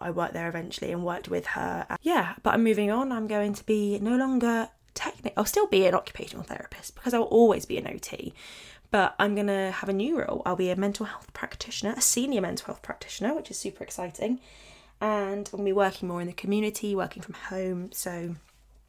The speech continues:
it's a new role, something that I'm really passionate about,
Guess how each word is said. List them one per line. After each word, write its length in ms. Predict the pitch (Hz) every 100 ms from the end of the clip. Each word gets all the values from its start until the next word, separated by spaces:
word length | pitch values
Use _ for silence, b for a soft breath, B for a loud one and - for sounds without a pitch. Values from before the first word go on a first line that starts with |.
| _ - 240
it's 220 | - -
a 80 | 202
new 260 | 254 247
role, 400 | 208 196 190 190 B B B B
something 240 | - 233 185
that 80 |
I'm 140 | - 190
really 160 | -
passionate 420 | - 196 - - -
about, 420 | 185 180 180